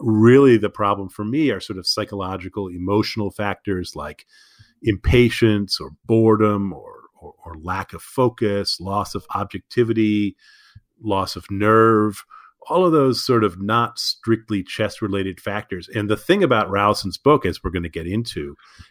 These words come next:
is that it really speaks to those kind of deeper psychological and emotional factors as much as it speaks to strictly chess issues. So, like, right at the beginning, there's a quote where Rowson says,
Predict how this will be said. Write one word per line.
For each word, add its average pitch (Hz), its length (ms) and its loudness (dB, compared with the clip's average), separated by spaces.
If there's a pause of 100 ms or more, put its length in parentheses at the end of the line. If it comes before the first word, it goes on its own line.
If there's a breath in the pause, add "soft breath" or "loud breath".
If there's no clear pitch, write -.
is 110 100 4
that 120 140 6
it 131 100 4
really 139 260 8
speaks - 500 0
to 113 120 4
those 95 560 0 (400)
kind 107 240 -2
of 85 240 -4
deeper 101 800 2 (460)
psychological 104 880 0
and 101 180 -8
emotional 95 640 -2
factors 165 580 -4
as 110 200 -2
much 107 380 0
as 107 100 0
it 107 160 -4
speaks - 400 -2
to 92 400 2
strictly 98 720 -2
chess - 500 -6
issues. - 600 -10 (440 soft breath)
So, - 140 0
like, 92 240 -2
right 110 240 4
at 120 120 4
the 117 60 4
beginning, 101 420 2
there's 90 140 -4
a 98 60 -6
quote 98 380 2
where 85 120 -10
Rowson 90 460 -4
says, 90 440 -4